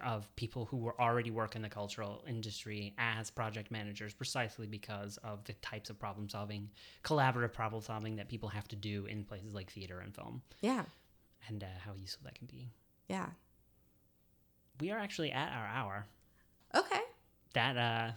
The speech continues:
Speaker 1: <laughs> that happened rather quickly, actually.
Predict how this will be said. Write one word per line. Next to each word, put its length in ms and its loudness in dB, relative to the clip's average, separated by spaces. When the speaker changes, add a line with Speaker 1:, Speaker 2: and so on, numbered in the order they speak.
Speaker 1:
<laughs> 640 0
that 200 4
happened 300 6
rather 240 6
quickly, 320 2
actually. 500 -2